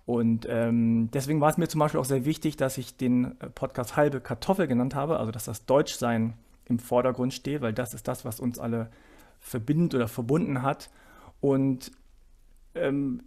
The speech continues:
ich gar nicht gesehen habe, dass das unbedingt eine Nische ist und dass das auch ein Thema ist, was auch weiße Deutsche interessieren kann und interessiert. Und das merke ich ja heute auch noch.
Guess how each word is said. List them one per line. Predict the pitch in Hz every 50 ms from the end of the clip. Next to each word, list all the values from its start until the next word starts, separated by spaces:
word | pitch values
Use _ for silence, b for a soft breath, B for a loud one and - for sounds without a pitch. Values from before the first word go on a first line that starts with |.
| -
ich | - - - - - - 196 - -
gar | - 139 156
nicht | 196 - -
gesehen | 156 135 123 139 139 135
habe, | 135 127 123
dass | 123 139 123
das | - 131 -
unbedingt | 131 120 113 117 113 117
eine | 117
Nische | 127 165 208 - -
ist | 113 104 110 -
und | - - 117
dass | 127 -
das | 131 113 - -
auch | 143 135
ein | 135 120
Thema | - 143 151 160 143
ist, | 127 131 120 123
was | 120 120 117 -
auch | - 117 110 - - -
weiße | - 110 113 143 175 - 175 143 120 104
Deutsche | - 117 117 113 - - 117
interessieren | - 113 - - 113 - - 127 113 107 104 104 107
kann | - - 120 113 101 -
und | 107 113
interessiert. | 113 - - 107 - - 110 101 98 -
Und | 131 110
das | 117 113 - -
merke | 117 117 120 117 -
ich | 120
ja | 127 113
heute | 110 117 120 -
auch | 120 117 117
noch. | 110 - 110 -